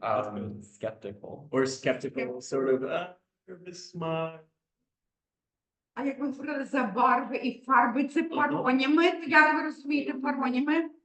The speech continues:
Speaker 2: Barbe are, they're paints. So the colors, then we describe what type of
Speaker 1: Давай,
Speaker 2: paint they use.
Speaker 1: слово пароніми англійською, я забув.
Speaker 2: Oh, uh, they're homophones.
Speaker 1: Homophones.
Speaker 2: So they sound,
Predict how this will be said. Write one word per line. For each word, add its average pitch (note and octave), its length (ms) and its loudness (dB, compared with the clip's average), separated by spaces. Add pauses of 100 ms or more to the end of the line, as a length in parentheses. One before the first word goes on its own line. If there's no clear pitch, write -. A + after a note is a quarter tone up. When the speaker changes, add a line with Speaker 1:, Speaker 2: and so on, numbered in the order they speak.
(120)
Speaker 2:
Barbe E3 280 -12 (920)
are, A#2 120 -20 (100)
they're C3 240 -4
paints. - 480 -10 (260)
So A#2+ 60 2 (400)
the A#2+ 160 -2
colors, A2+ 680 -2
then A#2 300 -2
we A#2 80 -2 (160)
describe G#2 360 4
what G#2 140 -2
type G2+ 60 -2
of - 60 -2
Speaker 1:
Давай, C3 260 4
Speaker 2:
paint - 160 -8
they G#2 160 -6
use. G2+ 60 -12
Speaker 1:
слово C3 420 0
пароніми B2 460 4
англійською, A2 520 -4
я A2+ 160 0
забув. A2 500 -2
Speaker 2:
Oh, B2+ 320 8
uh, A2+ 320 4
they're A#2 460 2 (440)
homophones. B2+ 540 2 (180)
Speaker 1:
Homophones. C3 760 6
Speaker 2:
So B2+ 120 6
they A#2 140 4
sound, B2 400 2